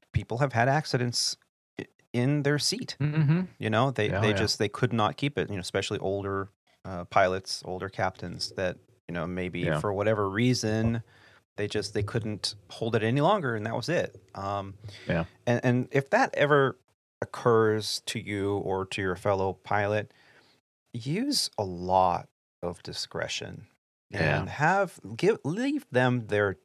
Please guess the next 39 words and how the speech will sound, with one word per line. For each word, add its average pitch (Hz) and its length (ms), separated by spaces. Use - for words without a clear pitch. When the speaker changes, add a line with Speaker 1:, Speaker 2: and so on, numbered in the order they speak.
Speaker 1:
dignity. 80 600
Um, 87 420
Speaker 2:
Yeah. - 120
Speaker 1:
and, 104 240
you 87 140
know, 104 340
that's 123 240
why 143 140
we 120 140
don't 113 140
really 104 200
share, 104 520
"Oh, 113 120
I 98 80
heard 107 160
this - 180
one 98 100
time, 87 300
this 90 140
guy." - 160
I'm 110 140
Speaker 2:
Yeah. 120 40
Speaker 1:
not 127 260
interested 110 420
in 85 120
that. 85 240
I 107 60
don't 123 120
wanna 127 140
hear 127 160
about 104 200
how 107 120
many 101 140
pilots 101 320
have - 140
pooped - 240
in 95 80
the 92 60
bag. 90 380